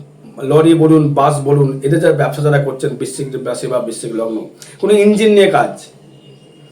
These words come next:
খুব আওয়াজ প্রবল কাজ, হয়তো গ্রিলের ব্যবসা যারা করছেন, খুব আওয়াজ হয়,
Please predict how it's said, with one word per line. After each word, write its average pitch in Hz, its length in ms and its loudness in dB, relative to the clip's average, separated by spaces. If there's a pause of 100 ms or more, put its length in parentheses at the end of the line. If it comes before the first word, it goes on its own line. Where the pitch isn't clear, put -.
(360)
খুব 214 220 -2
আওয়াজ 208 360 2
প্রবল 196 300 2
কাজ, - 380 -4 (1600)
হয়তো 165 160 0
গ্রিলের 190 300 2
ব্যবসা 165 220 -2
যারা 147 120 4
করছেন, 135 220 -4
খুব 214 140 -2
আওয়াজ - 240 2
হয়, - 200 -8